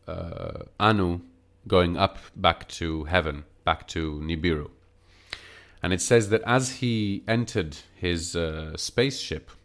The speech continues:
uh, to go back, he found on the spaceship a, an Anunnaki, as it were, who was named Kumarbi. Kumarbi. Not sure how you pronounce that again, but now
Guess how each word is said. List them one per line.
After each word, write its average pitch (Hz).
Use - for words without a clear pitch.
uh, 80
to 87
go 85
back, 127
he 95
found 98
on 107
the 90
spaceship -
a, 80
an 85
Anunnaki, 92
as 87
it 80
were, 80
who 87
was 85
named 90
Kumarbi. 87
Kumarbi. 80
Not 78
sure 78
how 78
you 73
pronounce -
that 78
again, 120
but 78
now 85